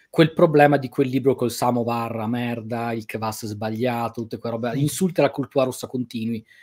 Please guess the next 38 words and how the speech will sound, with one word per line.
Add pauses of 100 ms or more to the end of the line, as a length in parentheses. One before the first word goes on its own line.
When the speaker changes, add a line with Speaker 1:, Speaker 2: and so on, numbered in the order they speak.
(140)
Speaker 1:
verificabili
cinque
minuti
su
Google
e
non
verificati
né
dall'autrice
né
dagli
editor
né
niente. (1040)
Allora,
io
gli
risponderei
che
quello
che
conta,
visto
che,
come
detto,
le
case
editrici,
eh,
tra
virgolette,
vendono
libri,
ma
dentro
contengono